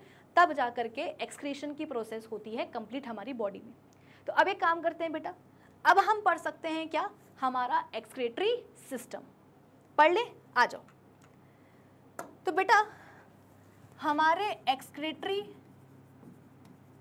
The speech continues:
system के components क्या क्या होते हैं, आ जाओ मैं आपको बता देती हूँ। सबसे पहले तो होते हैं या होती हैं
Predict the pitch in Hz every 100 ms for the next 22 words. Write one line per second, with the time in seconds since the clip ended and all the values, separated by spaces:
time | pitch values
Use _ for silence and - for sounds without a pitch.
0 | - - - - - - - - - -
1 | - - - - - - - - 320 -
2 | - 339 311 - - - - - - -
3 | - - - - - - - - - -
4 | 339 - 302 285 294 370 359 381 381 -
5 | 294 285 339 320 320 320 320 254 262 302
6 | 320 302 285 285 277 269 277 294 - -
7 | - - - - - - 339 339 - 440
8 | - 320 339 370 392 339 311 349 330 -
9 | - - - 262 285 277 294 370 339 262
10 | -